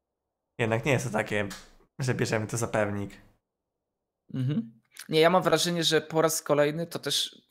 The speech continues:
Speaker 2: ta opinia bierze się z tego, że o ile każdy z tych zawodników możemy powiedzieć, że gdzieś tam urósł do tej roli, a, bycia w Kick, to Flash jednak dla niektórych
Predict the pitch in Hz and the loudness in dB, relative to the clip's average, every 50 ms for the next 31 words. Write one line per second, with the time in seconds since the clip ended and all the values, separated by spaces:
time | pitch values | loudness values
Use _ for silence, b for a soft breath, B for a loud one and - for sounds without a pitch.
0 | _ _ - 120 123 123 123 170 175 143 120 104 110 117 117 113 - - - 131 | _ _ 0 2 2 2 0 -2 -2 0 0 0 0 -2 -4 -4 -4 -4 -4 -4
1 | - - - 123 143 139 131 135 131 127 131 B B B B _ _ _ _ _ | -4 -2 -2 0 0 0 2 2 2 0 0 B B B B _ _ _ _ _
2 | _ _ - - 120 131 151 151 165 143 127 - - - 160 151 - - 139 - | _ _ 0 2 4 4 4 6 6 4 4 4 0 0 0 0 0 0 -4 -4
3 | - 147 131 127 147 139 143 147 147 135 - 135 110 135 131 139 131 120 151 - | -4 -4 0 4 4 4 4 2 -4 -4 -6 -6 -6 -4 -4 -4 -4 -6 -8 -8
4 | - 127 - 135 123 - - 131 123 123 - - 135 - - 156 135 - - - | -8 -6 -6 -6 -6 -4 -4 -6 -6 -6 -8 -8 -6 -4 -2 -4 -4 -4 -4 -2
5 | 151 143 135 120 - - - 123 123 113 - 120 120 - 120 120 120 120 120 120 | -2 0 0 -2 -4 -6 -8 -8 -6 -2 -2 -4 -2 -2 -2 0 0 0 0 0
6 | 113 117 117 - b b b b _ _ _ _ _ _ - - 113 104 98 107 | -2 -6 -8 -10 b b b b _ _ _ _ _ _ -6 -4 -2 -2 0 0
7 | 123 127 127 127 120 107 - - - _ _ _ _ _ _ _ _ - 127 120 | -2 -2 -2 -2 -4 -4 -8 -12 -16 _ _ _ _ _ _ _ _ -16 -14 -14
8 | - _ - 147 147 147 147 - 120 110 - - - - 135 131 156 196 202 - | -14 _ 0 2 2 2 4 2 0 0 0 -4 -8 -4 -2 -2 -2 -2 -4 -8
9 | - - _ _ _ _ _ _ _ _ _ _ _ _ _ _ _ _ - 127 | -14 -20 _ _ _ _ _ _ _ _ _ _ _ _ _ _ _ _ 0 0
10 | 123 - - - 151 147 156 190 - - 147 143 143 147 170 180 165 139 135 135 | 0 0 2 4 6 8 8 8 8 6 6 6 6 6 4 2 4 4 4 4
11 | 135 135 135 - - - 139 143 151 185 220 311 - - - _ | 4 4 0 -2 -4 -4 -2 0 0 0 0 0 -2 -6 -12 _